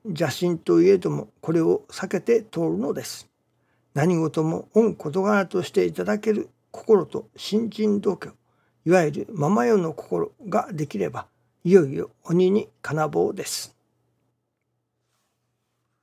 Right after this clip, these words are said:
ママ世の心と、死んでもママ世と、神様任せ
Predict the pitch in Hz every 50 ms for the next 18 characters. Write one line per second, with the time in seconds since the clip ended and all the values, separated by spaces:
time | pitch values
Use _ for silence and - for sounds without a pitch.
0 | - 202 - _ _ _ _ _ _ _ _ _ _ _ _ _ _ _ _ _
1 | _ _ _ _ _ _ _ _ _ _ _ _ _ _ _ _ _ _ _ _
2 | _ _ _ _ _ _ _ _ _ _ _ _ _ - 131 123 143 165 - -
3 | - 214 165 170 202 196 - - - - - - - - 139 135 - - - -
4 | - - - _ _ _ _ _ _ _ _ _ _ _ _ - - - - 165
5 | 170 190 185 175 180 175 165 - - - 139 135 143 156 165 - 156 147 - -
6 | - - - _ _ _ _ _ _ _ _ _ _ _ _ _ _ _ _ _
7 | _ _ _ _ _ - - 143 175 202 180 - 202 196 202 202 - 180 175 -
8 | - - - - - -